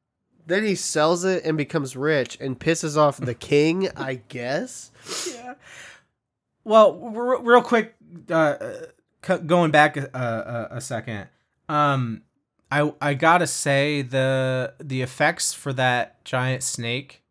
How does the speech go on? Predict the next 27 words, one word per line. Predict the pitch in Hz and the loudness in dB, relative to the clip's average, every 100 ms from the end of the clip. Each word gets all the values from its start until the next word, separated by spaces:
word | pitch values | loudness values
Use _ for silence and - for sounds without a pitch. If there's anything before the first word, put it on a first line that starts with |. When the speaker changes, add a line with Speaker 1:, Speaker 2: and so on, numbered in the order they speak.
| _ _ _ _ _ _ - | _ _ _ _ _ _ -4
Speaker 2:
were, | 277 320 - | -4 -4 -6
were | 262 | -6
pretty | 247 311 370 | -4 -2 -2
good. | 359 403 240 - _ _ _ _ _ _ _ _ _ | -2 2 2 0 _ _ _ _ _ _ _ _ _
That's | 233 | -14
a | 233 | -6
pretty | 269 262 | -4 -4
good | 254 240 | -4 -6
fight | - 254 | -2 0
Speaker 1:
Yeah, | 156 | 2
they | |
Speaker 2:
scene. | 151 | 2
Speaker 1:
were. | 151 143 117 - - - - - _ - | 2 2 -2 -8 -12 -10 -10 -16 _ -10
Speaker 2:
I | |
Speaker 1:
It | 147 | -6
was | |
pretty | 190 185 | -2 0
Speaker 2:
kinda | 131 131 | 0 -2
Speaker 1:
easy | 123 | -2
to | 113 | -4
kill. | - 123 175 147 135 - | -4 0 4 4 4 -2
<laughs> | 285 - - - | -6 -8 -10 -4
Speaker 2:
Yeah, | 196 202 202 - | 4 8 8 6
<laughs> | 202 | 6
no, | 226 208 190 | 8 8 8
it | |
was. | 190 180 165 | 6 6 2